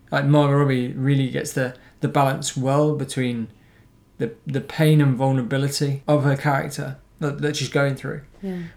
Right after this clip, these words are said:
Speaker 1: I do think she, she gets that down really well. Um, I think nothing is not more evident than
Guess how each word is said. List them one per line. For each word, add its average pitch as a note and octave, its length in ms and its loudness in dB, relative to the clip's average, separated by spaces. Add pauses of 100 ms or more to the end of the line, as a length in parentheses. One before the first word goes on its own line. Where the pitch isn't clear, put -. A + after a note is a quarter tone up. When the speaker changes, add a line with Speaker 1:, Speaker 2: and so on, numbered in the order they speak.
(160)
Speaker 1:
I C#3 60 -4
do C3 140 -2
think C3+ 220 -6
she, B2+ 420 -6
she - 240 -6
gets C3+ 200 -2
that C#3 120 -6
down B2+ 320 -4
really B2+ 240 -4
well. B2 380 -6
Um, B2+ 340 -4
I B2+ 80 -6
think C#3 200 0
nothing C#3 420 -2
is C#3+ 140 -6
not C#3+ 200 0
more C3 260 -2
evident C3 360 -2
than A#2 300 -8